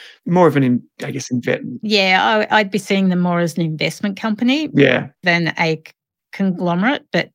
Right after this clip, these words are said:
Speaker 2: yes, there are companies that do it well, and it's all about having the focus. And Wesfarmers have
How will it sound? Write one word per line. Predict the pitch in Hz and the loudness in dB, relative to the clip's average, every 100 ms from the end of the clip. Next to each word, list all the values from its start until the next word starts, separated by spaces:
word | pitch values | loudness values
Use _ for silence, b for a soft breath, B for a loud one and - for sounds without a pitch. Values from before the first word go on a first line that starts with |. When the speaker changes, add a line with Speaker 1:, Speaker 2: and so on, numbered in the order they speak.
| _ _ 233 | _ _ 0
Speaker 2:
yes, | 208 151 - | 0 0 -2
there | 240 | 0
are | 226 247 - _ | 2 0 -4 _
companies | 233 202 214 208 190 | -2 -2 0 -2 -2
that | 190 | -6
do | - 180 | -2 -2
it | 180 | -2
well, | 180 170 165 165 - | 0 2 2 0 -2
and | 170 | -6
it's | - - | -6 -4
all | 180 180 | -2 -2
about | 175 160 160 - | 0 2 0 -4
having | - 170 170 160 160 147 | -4 -2 -2 -2 -4 -4
the | 156 | -8
focus. | - 160 160 - 160 - - B B B _ | -4 -4 -4 -6 -10 -12 -20 B B B _
And | 170 | -2
Wesfarmers | 175 165 - 175 170 175 - | 0 0 0 0 2 0 0
have | 175 165 165 | -2 -2 -4